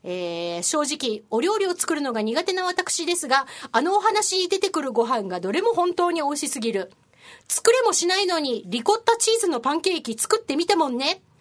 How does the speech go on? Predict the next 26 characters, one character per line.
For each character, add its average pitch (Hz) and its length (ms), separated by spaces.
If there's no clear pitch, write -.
や 226 120
っ - 60
ぱ 285 140
り 240 100
失 - 200
敗 302 160
し - 80
た 359 120
け 277 100
ど。 208 220
で 277 100
も、 285 200
お 254 100
か 370 100
ず 427 160
作 - 220
る 392 120
手 294 140
順 359 220
と 359 100
か 269 120
流 233 160
れ 262 180
と 240 100
か 196 80
本 320 220